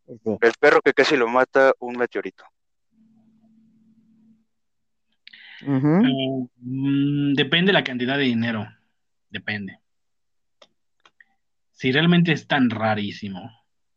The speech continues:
Speaker 3: pues yo creo que debe de valer lo que debe de valer, ¿no?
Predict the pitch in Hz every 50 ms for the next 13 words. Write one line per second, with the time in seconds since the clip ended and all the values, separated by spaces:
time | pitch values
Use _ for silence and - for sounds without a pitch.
0 | _ _ _ _ _ _ _ _ _ _ _ _ _ _ _ _ _ _ _ _
1 | _ _ _ _ _ 110 107 107 107 101 104 110 - 107 104 101 98 95 92 95
2 | 92 95 95 - - _ _ _ _ _ _ _ _ _ _ _ _ _ _ _
3 | 107 104 104 - 113 104 107 107 98 98 92 92 104 120 135 - - 98 113 -
4 | 156